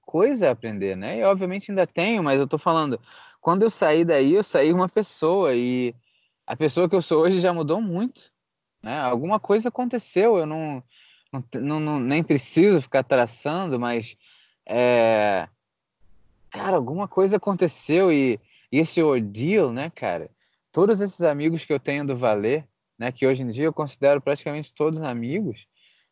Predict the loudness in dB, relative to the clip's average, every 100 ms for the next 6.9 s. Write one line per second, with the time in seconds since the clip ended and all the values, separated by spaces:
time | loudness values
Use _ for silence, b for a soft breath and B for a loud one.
0 | _ 2 4 4 4 4 4 2 -2 -12
1 | -10 0 2 2 0 -2 -2 0 0 0
2 | -6 -2 2 2 -2 -8 -10 -8 -8 -6
3 | -8 -8 -8 -10 -14 _ _ _ _ _
4 | _ _ _ _ _ _ _ _ _ -6
5 | -2 2 2 2 2 2 2 -2 -20 _
6 | _ -8 -8 -6 0 2 2 0